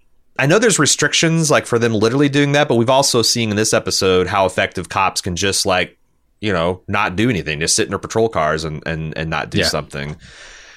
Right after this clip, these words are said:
Speaker 1: I, I don't know how you would wrest that concession from the police. I wonder if you could structure it like a bonus. Like, there is a potentially X amount of bonus pay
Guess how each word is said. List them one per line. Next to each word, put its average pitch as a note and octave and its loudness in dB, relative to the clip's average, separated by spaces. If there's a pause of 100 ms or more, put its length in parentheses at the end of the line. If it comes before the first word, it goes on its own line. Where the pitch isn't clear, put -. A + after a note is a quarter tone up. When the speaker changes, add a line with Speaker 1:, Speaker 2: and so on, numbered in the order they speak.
(320)
Speaker 1:
I, B2+ 2
I - 4
don't D#3+ 4
know D#3 2
how D3 2
you C#3+ 4
would A#2 2
wrest A2+ 2
that G#2+ 2
concession F2+ -2
from D#2 -4
the D2 -6
police. C#2+ -6 (200)
I B2 2
wonder F3 4
if A#2 0
you C3 0
could B2 0
structure B2+ 0
it G2 -2
like G#2 2
a F2+ 2
bonus. E2+ -2 (440)
Like, G2+ -2
there A#2 4
is A2+ 4
a G2+ 2
potentially A2 0
X A#2+ 0
amount A2+ 0
of G2 -2
bonus G#2 0
pay F2 0